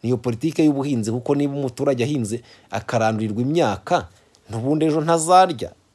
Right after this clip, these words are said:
inzara izamwica. Nuko rero ndumva twiganiye ku musozo w'ikiganiro, cyari icyo twagira ngo twiganireho ku buzima bw'umuturage, nuko twumva ibintu byagombye kugenda, ariko uko tunabyumva ni nako bizanaba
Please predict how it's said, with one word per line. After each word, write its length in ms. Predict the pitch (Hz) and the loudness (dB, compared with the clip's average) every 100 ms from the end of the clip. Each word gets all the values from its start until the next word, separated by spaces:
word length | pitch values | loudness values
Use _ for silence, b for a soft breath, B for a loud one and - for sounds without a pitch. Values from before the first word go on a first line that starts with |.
| _ | _
inzara 300 | - 98 110 | -12 -6 -4
izamwica. 720 | 113 110 113 113 110 92 - - b b b b | -2 0 0 0 -4 -8 -12 -18 b b b b
Nuko 300 | 135 180 196 | 2 2 6
rero 220 | 202 220 | 6 6
ndumva 300 | 208 202 160 | 4 2 2
twiganiye 460 | - - 160 135 131 | 2 2 2 2 2
ku 120 | 120 | 0
musozo 320 | 135 135 151 | -2 0 0
w'ikiganiro, 840 | 147 151 143 120 113 107 104 117 170 b b b | 0 -2 -2 0 0 0 -2 -2 -4 b b b
cyari 260 | - 151 147 | 4 6 4
icyo 100 | 151 | -2
twagira 380 | - 147 151 190 | 2 2 4 2
ngo 100 | 170 | 2
twiganireho 680 | - 139 135 170 139 127 156 | -4 -6 2 4 4 2 0
ku 220 | - 160 | 0 -2
buzima 360 | 127 107 113 113 | -2 -2 -2 -4
bw'umuturage, 840 | 139 131 - 135 135 107 107 143 b b 127 | -4 -6 -6 -2 -2 -2 -4 -8 b b 0
nuko 280 | 180 190 190 | 2 2 -2
twumva 260 | - 170 | -2 -2
ibintu 160 | 165 135 | 0 0
byagombye 540 | 117 117 131 139 110 | 2 0 0 -4 -4
kugenda, 640 | - 107 104 104 98 120 135 b b | -6 -10 -6 -4 -2 -4 -4 b b
ariko 200 | - 139 | -6 -4
uko 140 | 151 147 | -2 -6
tunabyumva 680 | - 120 104 131 139 95 | -4 -2 -2 -2 -4 -2
ni 60 | 98 | -4
nako 260 | 104 104 135 | -4 -4 -4
bizanaba 720 | 131 117 101 98 107 104 | -2 0 0 0 0 0